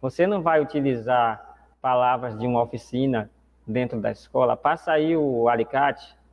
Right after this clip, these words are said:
você vai dizer, "Passa aí o, o marcador de quadro", você vai utilizar o apagador, lápis, caneta, não é? Então, cada, eh, vamos dizer assim, setor social tem sua linguagem específica. E dentro dessas linguagens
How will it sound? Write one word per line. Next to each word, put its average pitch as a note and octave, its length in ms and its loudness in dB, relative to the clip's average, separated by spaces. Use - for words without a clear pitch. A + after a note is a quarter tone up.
você A#2 240 -8
vai A2 100 0
dizer, G#2+ 200 -6
"Passa A#2 340 -4
aí G#2+ 260 -2
o, G#2+ 200 -10
o A#2+ 60 -4
marcador A#2+ 680 0
de A2 100 -8
quadro", A#2+ 680 0
você G#2+ 280 -4
vai G#2+ 120 0
utilizar A2+ 760 0
o A#2+ 60 -2
apagador, A2+ 800 0
lápis, A2+ 440 0
caneta, A#2 580 -4
não A#2+ 100 -6
é? C3 60 -2
Então, D3 420 -2
cada, D#3 560 0
eh, B2+ 240 2
vamos C3+ 220 -2
dizer A#2+ 160 0
assim, B2 180 -2
setor F3 560 0
social C3 1000 -2
tem F#3 160 0
sua F3+ 220 2
linguagem C#3 420 0
específica. D3 600 -2
E - 20 4
dentro F#3+ 420 0
dessas D#3+ 340 -2
linguagens A#2 960 -2